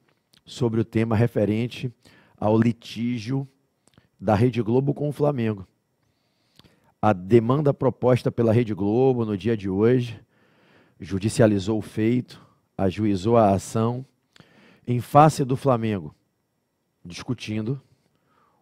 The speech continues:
os direitos de transmissão dos jogos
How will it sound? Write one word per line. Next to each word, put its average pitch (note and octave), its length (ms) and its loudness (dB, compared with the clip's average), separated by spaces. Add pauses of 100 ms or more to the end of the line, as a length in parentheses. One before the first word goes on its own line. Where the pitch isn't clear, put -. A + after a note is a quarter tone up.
os F#2 240 -6
direitos A2+ 880 0
de G#2 140 -8
transmissão G#2 880 -6 (920)
dos A2 240 -2
jogos A#2 680 0